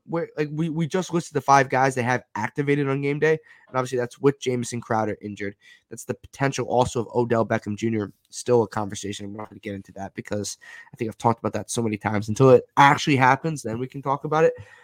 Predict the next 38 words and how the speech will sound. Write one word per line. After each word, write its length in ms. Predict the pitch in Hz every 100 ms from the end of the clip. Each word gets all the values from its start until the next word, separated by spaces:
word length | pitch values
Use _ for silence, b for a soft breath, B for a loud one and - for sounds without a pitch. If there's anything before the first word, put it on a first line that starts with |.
| B B
There's 200 | - 185
no 200 | 175 196 -
act-, 300 | 156 160 - _
there's 160 | 165
no 140 | 185 196 139
game 240 | 156 147
day 140 | 131 123
spot 420 | - - 113 -
usually 300 | 117 113 113
for 160 | - 104
Isaiah 240 | 104 101
Hodgins. 320 | 110 92 123
And 180 | 165 202 196
look, 240 | 131 - _ _ _ _ _ _ - _ -
nice 180 | 143
guy. 400 | - 131 135 131 131 _ _
Pe-, 100 | - 170 _ _ _ -
people 260 | 135 123
like 200 | 110 107
him, 180 | 110 107 -
but 240 | 104 95 _ -
it's 120 | -
a 40 | 104
business. 500 | 101 98 104 - - _ _ _
There's 100 | 117
a 40 |
lot. 180 | 113 110
We've, 180 | 127 127 117
we've 120 | 131
had 120 | 135
a 40 | 117
lot 200 | 113 110
of 60 |
nice 220 | 104 104 -
guys 360 | 107 95 87 -
on 100 | -
our 60 | 104
team 260 | - -